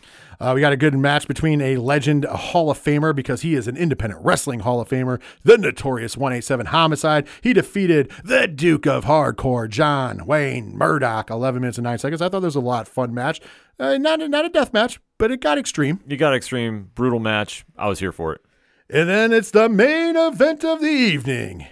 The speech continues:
Speaker 1: And in one corner, we had the motherfucking Hate Club, Matt Tremont, and the Game Changer Wrestling World's Heavyweight Champion, the man,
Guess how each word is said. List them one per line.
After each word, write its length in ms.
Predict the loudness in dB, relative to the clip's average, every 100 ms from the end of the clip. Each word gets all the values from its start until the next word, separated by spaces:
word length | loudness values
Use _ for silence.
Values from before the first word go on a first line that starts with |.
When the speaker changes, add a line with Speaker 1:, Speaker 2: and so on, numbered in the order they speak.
| -6
Speaker 1:
And 120 | 0
in 160 | 2
one 200 | 2 0
corner, 400 | -2 -4 -6 -6
we 260 | -6 -4 -2
had 440 | -2 0 2 0
the 200 | -2 -4
motherfucking 960 | -2 4 4 4 0 0 0 0 0 -2
Hate 280 | -2 -4 -4
Club, 400 | -8 -8 -8 -14 -20 -20 _
Matt 360 | -2 0 0
Tremont, 760 | -4 0 2 4 2 -2 -8 -18 _ -20 0
and 480 | 4 4 2 -2 -10 _ _ _
the 200 | 0 0
Game 280 | 4 2 2
Changer 440 | 2 0 2 4
Wrestling 440 | 4 2 -2 -4 -6
World's 580 | 0 2 2 0 -4
Heavyweight 540 | -2 0 2 2 0 -2
Champion, 800 | -2 0 0 0 -6 -10 -16 -20 _ -20 -20 _
the 320 | -6 -2 0
man, 460 | 0 2 0 -2 -8